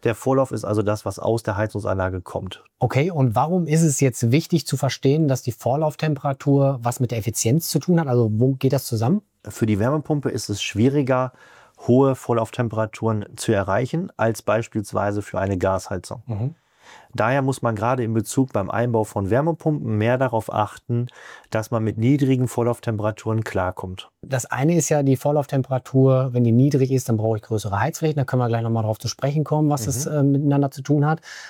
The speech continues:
Speaker 2: Aber diese hohe Temperatur, warum ist das, warum führt das dazu, dass die Wärmepumpe ineffizient läuft, wenn die Temperatur zu hoch ist?
Speaker 1: Man muss sich vorstellen, die Wärmepumpe zieht ihre Energie aus der Luft.
Speaker 2: Mhm.
Speaker 1: Also, ja, die Wärmequelle ist ja Luft,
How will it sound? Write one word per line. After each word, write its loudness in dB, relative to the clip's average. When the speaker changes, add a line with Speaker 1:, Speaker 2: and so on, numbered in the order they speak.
Speaker 2:
Aber 2
diese 2
hohe 4
Temperatur, 0
warum 0
ist -2
das, -6
warum 0
führt 2
das -2
dazu, -2
dass 4
die 2
Wärmepumpe 0
ineffizient 0
läuft, -4
wenn 4
die 2
Temperatur -2
zu -6
hoch 0
ist? -12
Speaker 1:
Man 2
muss -2
sich -8
vorstellen, 0
die 4
Wärmepumpe 0
zieht 0
ihre 0
Energie 0
aus -2
der -2
Luft. -4
Speaker 2:
Mhm. -4
Speaker 1:
Also, -2
ja, -4
die 2
Wärmequelle 0
ist -4
ja 0
Luft, -4